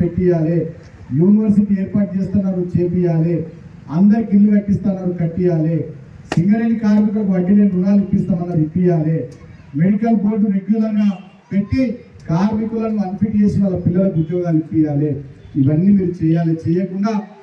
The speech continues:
ఊరికే అక్కడ ఇక్కడ తిరిగితే రాబోయే రోజుల్లో డెఫినెట్‌గా ఈ ప్రాంతం చాలా చైతన్యవంతమైనటువంటి ప్రాంతం, ఎన్నో ఉద్యమాలను చేసినటువంటి ప్రాంతం, ఎందరినో చూసినటువంటి ప్రాంతం. రాబోయే రోజుల్లో మీ కాంగ్రెస్ పార్టీకి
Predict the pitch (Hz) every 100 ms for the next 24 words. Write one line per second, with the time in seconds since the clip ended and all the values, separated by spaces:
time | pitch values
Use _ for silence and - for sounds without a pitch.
0 | - 139 160 208 220 214 185 170 196 190
1 | 180 180 - 165 175 202 170 165 175 175
2 | 160 156 185 247 247 - - 123 147 156
3 | 185 196 185 170 160 - 156 185 190 156
4 | 160 190 196 175 170 175 175 165 165 160
5 | 160 156 151 - 156 160 208 208 - -
6 | - 139 185 208 180 202 202 202 185 180
7 | 208 202 208 202 190 180 185 180 196 170
8 | - - - 151 185 202 190 170 175 175
9 | 170 170 - 156 160 170 147 - - -
10 | - 143 160 180 196 185 190 208 202 185
11 | - 160 190 190 - 175 175 190